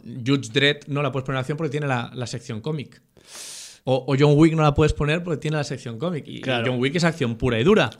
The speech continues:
Speaker 2: O,
Speaker 1: Pero
Speaker 2: mira,
Speaker 1: claro.
Speaker 2: ahora que hablas de cine, o sea, de, pues, ¿dónde?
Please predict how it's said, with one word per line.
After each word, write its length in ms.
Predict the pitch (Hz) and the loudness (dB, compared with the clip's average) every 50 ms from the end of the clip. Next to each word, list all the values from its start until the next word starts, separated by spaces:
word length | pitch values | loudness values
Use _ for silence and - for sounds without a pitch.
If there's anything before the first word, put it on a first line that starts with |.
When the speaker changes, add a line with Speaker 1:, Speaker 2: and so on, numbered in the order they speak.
| _ | _
Speaker 2:
O, 580 | - 127 117 117 117 117 117 117 117 113 123 123 120 | -6 -4 -4 -2 -2 -2 -2 -2 -2 -2 -4 0 2
Speaker 1:
Pero 140 | 123 123 139 | 4 6 6
Speaker 2:
mira, 80 | 165 | 8
Speaker 1:
claro. 260 | 147 170 180 139 113 - | 8 6 6 4 2 0
Speaker 2:
ahora 180 | 131 127 139 135 | 2 2 2 4
que 80 | 107 | 4
hablas 240 | 135 127 135 135 117 | 4 4 4 2 4
de 140 | 127 135 127 | 2 2 2
cine, 600 | - - 135 131 127 127 131 131 131 131 135 147 | 0 0 0 2 2 2 2 2 2 2 2 0
o 40 | 135 | 2
sea, 140 | - 143 127 | 2 2 2
de, 60 | 120 | 2
pues, 160 | 104 131 123 | 2 2 4
¿dónde? 320 | 123 135 135 127 120 123 | 4 4 4 6 4 4